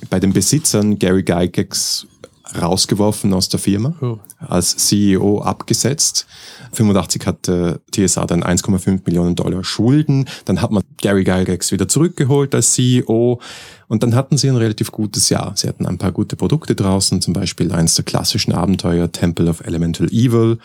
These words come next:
Speaker 1: Und dann wird eine Managerin geholt. Zum ersten Mal in der Geschichte dieser Firma managt das nicht ein Game-Nerd, sondern eine Managerin, nämlich Lorraine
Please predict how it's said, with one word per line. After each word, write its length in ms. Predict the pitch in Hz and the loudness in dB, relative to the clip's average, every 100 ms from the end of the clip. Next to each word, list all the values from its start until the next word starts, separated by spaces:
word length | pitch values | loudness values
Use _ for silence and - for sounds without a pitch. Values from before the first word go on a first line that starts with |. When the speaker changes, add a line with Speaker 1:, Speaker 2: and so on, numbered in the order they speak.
| - - - _ | -16 -20 -20 _
Speaker 1:
Und 180 | 104 101 | -2 2
dann 300 | 104 143 117 | 2 2 2
wird 340 | 123 - - | 2 0 -4
eine 600 | 101 101 104 101 98 95 - _ _ _ - | -2 2 4 4 4 0 -6 _ _ _ -8
Managerin 640 | 87 85 95 - 85 85 | -2 0 -2 -4 -6 -6
geholt. 420 | 82 82 - 85 - | -8 -14 -16 -16 -4
Zum 160 | - | 0
ersten 340 | 110 117 - 101 | 2 2 2 0
Mal 380 | 90 92 104 107 - - _ | 2 2 2 0 -6 -20 _
in 80 | 98 | -6
der 80 | 95 | -4
Geschichte 320 | 92 101 - | 0 0 0
dieser 240 | 92 92 90 | 0 0 0
Firma 340 | - 104 104 | 0 2 4
managt 640 | 98 92 101 - - - | 4 4 2 0 -6 -4
das 160 | 98 - | -2 2
nicht 320 | 104 - - | 0 0 -4
ein 260 | 87 85 90 | -2 -2 0
Game-Nerd, 580 | 95 139 117 104 117 110 | 0 2 2 2 0 -4
sondern 600 | - 95 95 95 98 98 _ _ _ _ | -2 0 2 2 2 -2 _ _ _ _
eine 140 | - 87 | -2 2
Managerin, 580 | 104 127 87 87 107 120 - | 2 0 -2 -2 -4 -6 -6
nämlich 440 | 87 87 85 80 | -4 -2 -2 -4
Lorraine 720 | 80 87 87 90 90 87 85 | -6 -4 0 2 2 2 -2